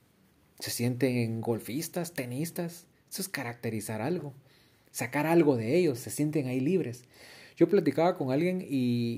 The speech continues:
y queriéndola motivar a todo esto de la comunicación oral, eh, yo l-, intentaba buscar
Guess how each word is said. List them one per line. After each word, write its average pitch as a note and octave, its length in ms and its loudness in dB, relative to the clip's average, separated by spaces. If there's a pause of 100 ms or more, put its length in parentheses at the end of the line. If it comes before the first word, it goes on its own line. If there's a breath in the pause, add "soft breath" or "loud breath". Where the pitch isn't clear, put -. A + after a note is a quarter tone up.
y A2 60 -6
queriéndola C#3 640 0
motivar A#2 480 -2
a C3 100 -4
todo C3 240 2
esto C#3 280 2
de A2+ 220 2
la A2 140 -4
comunicación G#2 680 -4
oral, C3 500 -2
eh, A2 300 -6
yo A#2 120 -4
l-, C3 500 -6
intentaba B2+ 460 0
buscar C3 560 -2